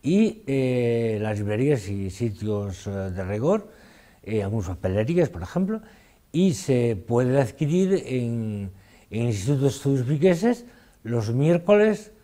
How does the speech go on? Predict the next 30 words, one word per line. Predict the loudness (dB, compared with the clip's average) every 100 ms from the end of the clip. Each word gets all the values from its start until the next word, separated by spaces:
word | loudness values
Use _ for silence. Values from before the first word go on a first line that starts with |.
| _ _
por | -2 0
la, | 0
a | 0 -2 2
par-, | 0 2
de | -2
cuatro | 2 2 2
a | -2
ocho. | -4 -10 -20 _ _ _ _ _ _
De | -2
cuatro | 0 2 2
a |
ocho | 2 0
estamos | 0 0 0 0
allí | 0 0 2 2 0 0
un | 0
grupo | 0 0 2 2 2 -8 -20 -20 _ -4
y | 0 2 4 2 0
nada, | 0 0 0 0 -4
eh, | -6 -6 -10 -10 -10 -12 -14 -18 -14
le | -14
facilitamos | -12 -8 -6 -6 -2 0 0 -2
el | -2 0
libro | 0 2 2 0 -6 -20 -20 _ _
y | -8 -6 -4 -4 -2
vamos, | -2 -4 -6 -10 -18 -18 -20 -20 -20 -20 _ _ _ _ _ -20 -20
sin | -14 -8
ningún | -4 -4 -4
tipo | 0 0
de |
problema. | 0 -4 -8